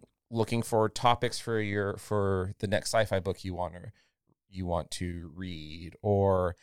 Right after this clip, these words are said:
how to do, or where you go to for tips on home maintenance or car maintenance,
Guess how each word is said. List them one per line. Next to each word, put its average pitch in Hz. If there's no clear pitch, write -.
how 107
to 101
do, 101
or 98
where 104
you 101
go 101
to 98
for 92
tips -
on 104
home 117
maintenance -
or 50
car 139
maintenance, 95